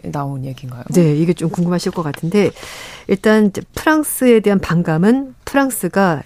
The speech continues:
Speaker 2: 이제 니제르를 식민 지배했기 때문인데요.
Speaker 1: 음.
Speaker 2: 아, 천구백이십이 년부터 육십 년까지, 아, 프랑스 식민 지배를 받았습니다. 이제 프랑스를 사용하고 있는데
Speaker 1: 음.
Speaker 2: 음, 말씀인 것처럼 우라늄을 생산하는 국가이고 프랑스와 긴밀한 관계가 있습니다.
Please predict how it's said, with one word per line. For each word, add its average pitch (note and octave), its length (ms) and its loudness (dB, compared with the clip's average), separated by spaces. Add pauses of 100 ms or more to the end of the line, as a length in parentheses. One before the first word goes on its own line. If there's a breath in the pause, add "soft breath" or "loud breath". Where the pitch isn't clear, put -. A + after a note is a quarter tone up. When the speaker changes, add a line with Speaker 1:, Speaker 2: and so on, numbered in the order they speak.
Speaker 2:
이제 - 200 -14
니제르를 E3+ 460 -2
식민 C#4+ 320 0
지배했기 - 400 -4
때문인데요. F#3+ 680 2
Speaker 1:
음. E3 140 -4 (360 loud breath)
Speaker 2:
아, F3+ 80 -8
천구백이십이 B3+ 1080 0
년부터 G3 440 2
육십 F3 200 0
년까지, G3 720 0 (340 loud breath)
아, - 220 -14 (140)
프랑스 F#3 380 0
식민 C4+ 340 0
지배를 D#3 320 -4
받았습니다. C3 640 -6
이제 C3 100 -8
프랑스를 G3 380 0
사용하고 F#3+ 400 2
있는데 D#3 440 2
Speaker 1:
음. E3+ 160 -8 (600 loud breath)
Speaker 2:
음, - 60 -10 (140)
말씀인 G#3 300 4
것처럼 G3+ 380 2
우라늄을 F#3+ 420 4
생산하는 F#3 380 0
국가이고 E3+ 680 0
프랑스와 C4 420 0
긴밀한 G3+ 400 4
관계가 C#3+ 260 -4
있습니다. C#3+ 500 -6